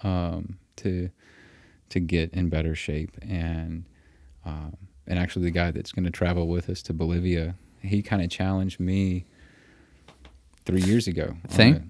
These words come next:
Speaker 1: yeah, Thane did on a, on a, a beehive trip to Southeast Asia. It was actually when the whole, like, th-, the whole dream concept of Cisterna was kinda materializing.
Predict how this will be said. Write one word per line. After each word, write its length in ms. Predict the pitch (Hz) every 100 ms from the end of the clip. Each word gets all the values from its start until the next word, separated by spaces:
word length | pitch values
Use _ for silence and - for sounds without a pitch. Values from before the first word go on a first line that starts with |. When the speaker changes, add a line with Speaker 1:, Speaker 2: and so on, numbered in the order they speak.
| - - -
Speaker 1:
yeah, 220 | 104 90 87
Thane 240 | 101 101
did 140 | 98 92
on 140 | 95
a, 40 | 95
on 460 | 107 98 92 90 - _ -
a, 60 | 104
a 40 | 101 - _ _ 110
beehive 440 | 104 107 104 95
trip 260 | - 95 85
to 100 | 90
Southeast 520 | - 92 - 98 -
Asia. 440 | 92 98 101 98 92 -
It 60 |
was 160 | 120 113
actually 460 | 123 160 202 143 104
when 800 | - - 104 104 104 101 101 101 _ - - - - _ -
the 100 | 87
whole, 500 | - 92 87 87 90 - _ - - -
like, 220 | 95 - - _ _ _ _ _ _ _ _ _ -
th-, 220 | 87 92 -
the 200 | - 101
whole 260 | 92 107 104
dream 560 | 92 82 85 85 92 95
concept 600 | - 92 101 92 90 -
of 80 | 87
Cisterna 600 | - 85 - 90 95 90
was 180 | 82 -
kinda 320 | - 92 90 - -
materializing. 960 | 110 95 - 92 98 78 67 - -